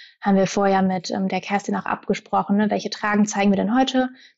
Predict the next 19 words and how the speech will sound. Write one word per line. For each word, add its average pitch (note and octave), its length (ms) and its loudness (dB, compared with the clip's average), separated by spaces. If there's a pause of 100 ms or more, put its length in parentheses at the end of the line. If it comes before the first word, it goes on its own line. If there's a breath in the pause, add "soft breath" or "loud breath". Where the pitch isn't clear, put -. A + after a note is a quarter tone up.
dass - 100 -16
es G3+ 140 0
ein F#3+ 80 4
bisschen G3 320 0
abwechslungsreicher G#3 920 0
ist. G3 140 -2
Haben F#3 160 -4
wir F3+ 180 -10
auch - 100 -16
einen E3+ 100 -10
Theorieteil G3+ 580 -2
eingebaut, F#3+ 480 -6
das F#3 120 -12
ist F#3 140 -18
dann G3 80 -12
eigentlich - 280 -16
wichtig B3+ 340 -2
bei G#3+ 80 -4
Babytragen. G#3 800 -2